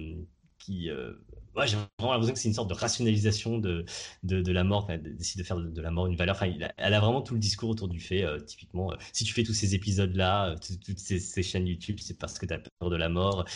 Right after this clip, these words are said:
S'il y avait pas de fin, euh, à, si, s'il y avait pas la mort, bah, finalement, tu ferais pas tout ça, et cetera.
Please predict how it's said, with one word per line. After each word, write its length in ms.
S'il 200
y 40
avait 100
pas 140
de 80
fin, 320
euh, 480
à, 40
si, 200
s'il 180
y 20
avait 120
pas 100
la 80
mort, 160
bah, 60
finalement, 300
tu 100
ferais 140
pas 100
tout 100
ça, 120
et 40
cetera. 400